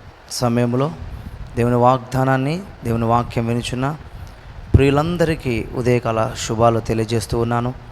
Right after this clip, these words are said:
అందరూ బాగున్నారా? బాగుండాలని కోరుచు ఉన్నాను, ప్రార్థిస్తూ ఉన్నాము. దేవుని కృప మీకు తోడుగా ఉండునుగాక, మీకు సమాధానము కలుగునుగాక.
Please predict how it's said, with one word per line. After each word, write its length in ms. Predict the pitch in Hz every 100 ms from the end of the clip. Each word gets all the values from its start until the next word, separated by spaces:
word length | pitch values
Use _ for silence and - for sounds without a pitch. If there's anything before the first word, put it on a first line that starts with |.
| - - - - - -
అందరూ 280 | 113 113 110
బాగున్నారా? 560 | 113 117 123 120 131 - - - - - - - - -
బాగుండాలని 760 | 113 113 113 113 113 113 110 90 - - - - - - - -
కోరుచు 420 | - 117 110 120
ఉన్నాను, 360 | 117 120 123 120 -
ప్రార్థిస్తూ 460 | 113 107 113 -
ఉన్నాము. 340 | 117 120 123 131 - - - - - - - - - - - - - - - - -
దేవుని 340 | 127 135 131
కృప 320 | 113 123 -
మీకు 360 | 120 123 120 117
తోడుగా 460 | - 120 120 117 117
ఉండునుగాక, 600 | 117 117 117 120 120 131
మీకు 420 | 135 120 117 107
సమాధానము 640 | - 120 135 135 135 131
కలుగునుగాక. 760 | 120 113 113 113 107 113 123 120